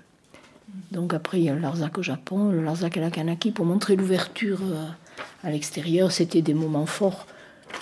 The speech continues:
Euh, nous, à la Kanaki, on l'a pas vécu, mais voilà, il y a un, il y a un témoignage de ceux qui l'ont vécu. J'ai écrit l'histoire du Larzac parce que, en fait, je voulais pas la perdre.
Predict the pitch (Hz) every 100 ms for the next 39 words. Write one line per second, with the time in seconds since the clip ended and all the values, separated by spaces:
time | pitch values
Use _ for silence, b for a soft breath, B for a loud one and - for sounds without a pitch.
0 | - 302 220 170 160 180 214 202 175 156
1 | 151 147 165 175 160 139 143 143 - 196
2 | 190 143 135 135 143 143 147 156 165 151
3 | 139 139 139 135 156 151 175 175 156 156
4 | 180 196 185 147 - 170 156 143 156 147
5 | 180 - - - 170 185 175 175 - 185
6 | 165 - 156 156 151 151 180 202 - 156
7 | - 175 165 160 196 190 170 165 160 156
8 | 147 151 147 170